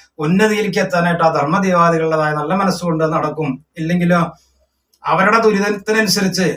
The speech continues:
അവര് തീയിലാണ് ഇരിക്കണമെങ്കിലോ ആ തീയിന്റെ ചൂട് എന്തായാലും ഈ കുടുംബക്കാർക്ക് ഉണ്ടാവും. അപ്പൊ അവര് അതിൽ വെന്തുരുകാൻ തുടങ്ങും. പണി ഉണ്ടാവില്ല, തൊഴിലുണ്ടാവില്ല, വീട്ടിൽ ഭ-, ഭക്ഷണം ഉണ്ടാവില്ല.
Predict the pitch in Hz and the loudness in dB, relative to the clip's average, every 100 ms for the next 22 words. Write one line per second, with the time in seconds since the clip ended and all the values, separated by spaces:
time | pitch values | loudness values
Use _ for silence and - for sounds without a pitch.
0 | - 151 156 214 214 180 208 220 220 202 | -6 -4 -2 -2 -4 -4 2 4 4 2
1 | 208 202 196 185 170 - - 156 180 190 | -2 -2 2 2 2 -2 -4 0 2 0
2 | 180 185 185 185 175 175 175 180 175 139 | -2 -2 -2 -2 0 2 2 2 2 0
3 | - _ _ _ _ 160 170 160 160 170 | -4 _ _ _ _ -8 -2 0 0 2
4 | 165 143 165 147 135 - - - - 160 | 0 2 0 0 -2 -6 -12 -16 -2 2
5 | 175 214 220 214 214 196 214 - - 185 | 4 4 6 4 4 2 2 4 2 2
6 | 170 - - - - - - 170 180 180 | 2 2 0 -2 -2 -4 0 0 2 4
7 | 180 180 180 180 180 180 180 180 180 180 | 4 4 2 2 0 -2 2 4 4 4
8 | 180 180 - - _ 160 165 170 170 180 | 4 2 -2 -16 _ -6 -4 -2 0 0
9 | 160 160 180 180 180 180 175 180 180 | 0 -2 -2 2 4 4 4 2 2